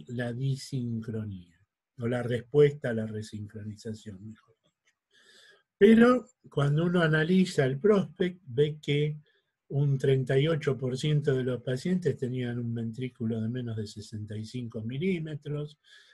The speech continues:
veinte por ciento tenían una fracción de eyección mayor a treinta y cinco por ciento, que es lo que piden y pedían en ese momento las guías,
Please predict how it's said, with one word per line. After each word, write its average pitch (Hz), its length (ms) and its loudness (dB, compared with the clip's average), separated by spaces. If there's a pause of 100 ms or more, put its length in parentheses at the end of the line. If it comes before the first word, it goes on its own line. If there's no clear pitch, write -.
(120)
veinte 180 500 6
por 131 220 -2
ciento 214 420 4
tenían 135 480 -2
una 123 200 -6
fracción 117 460 -2
de 120 80 -2
eyección 127 640 -6 (420)
mayor 131 400 4
a 139 100 4
treinta 117 340 -4
y 110 40 -2
cinco 131 400 -4
por 120 220 -12
ciento, 123 480 0
que 120 120 -8
es 107 80 -8
lo 117 140 -2
que 107 140 -8
piden 147 540 -2
y 113 120 -4
pedían 117 520 -2
en 107 120 -6
ese 110 220 -12
momento 110 480 -12
las 139 200 -10
guías, 165 600 -4